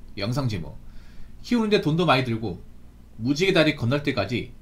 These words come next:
책임질 자신이 없어서 반려동물 안 키웁니다." 라는 영상에 달린 댓글입니다. 어떻게 보면 저랑 생각이 좀 비슷하네요.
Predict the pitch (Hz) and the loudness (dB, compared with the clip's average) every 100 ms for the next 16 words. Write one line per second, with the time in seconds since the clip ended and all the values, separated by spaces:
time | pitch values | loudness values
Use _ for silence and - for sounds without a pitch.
0 | - - - 208 190 123 117 117 107 113 | -14 -8 -2 -2 0 0 0 0 -2 -6
1 | 82 - - - - - - - - - | -10 -12 -18 -20 -20 -20 -20 -20 -10 -2
2 | 139 151 139 92 101 127 98 - - - | 0 2 0 -2 -2 -4 -4 -6 -10 -12
3 | - - - - - - - - - 120 | -12 -14 -14 -14 -14 -16 -16 -16 -12 -2
4 | 135 175 175 151 151 147 147 110 104 113 | 2 4 4 2 4 2 2 0 0 -2
5 | 110 85 - - - - - - - - | -2 -4 -8 -8 -8 -8 -10 -12 -12 -12
6 | - - - - - - - - - 156 | -12 -12 -14 -16 -16 -14 -12 -12 -8 -6
7 | 170 190 - - 170 160 143 120 131 143 | -4 -4 -6 -6 0 0 0 -2 0 2
8 | 143 151 143 123 90 85 107 90 - | 2 0 -2 -4 -6 -6 -6 -6 -8